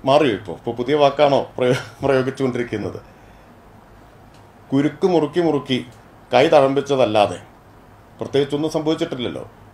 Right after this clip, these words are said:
ലോക്സഭാ തെരഞ്ഞെടുപ്പ് വരികയാണ്. അപ്പോൾ നിങ്ങൾക്ക് പുതിയ വില്ലന്മാരെ സൃഷ്ടിക്കണം. നിങ്ങൾക്കെന്ന് പറഞ്ഞാൽ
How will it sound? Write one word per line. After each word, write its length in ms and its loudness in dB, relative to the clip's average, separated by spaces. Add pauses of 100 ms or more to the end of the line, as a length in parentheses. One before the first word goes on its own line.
(100)
ലോക്സഭാ 380 4
തെരഞ്ഞെടുപ്പ് 440 2
വരികയാണ്. 360 2 (460)
അപ്പോൾ 180 -4
നിങ്ങൾക്ക് 520 0 (400)
പുതിയ 420 6 (240)
വില്ലന്മാരെ 680 4
സൃഷ്ടിക്കണം. 580 -6
നിങ്ങൾക്കെന്ന് 440 -4
പറഞ്ഞാൽ 300 -2